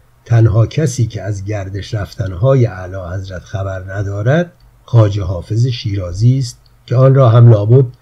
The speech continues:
شهبانو الان که در شیراز تشریف دارند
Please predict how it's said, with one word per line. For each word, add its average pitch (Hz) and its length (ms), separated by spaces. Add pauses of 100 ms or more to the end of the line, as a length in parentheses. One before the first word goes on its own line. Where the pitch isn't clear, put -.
(160)
شهبانو 107 680
الان 113 380
که 120 120
در 107 160
شیراز 110 680
تشریف 104 500
دارند 151 560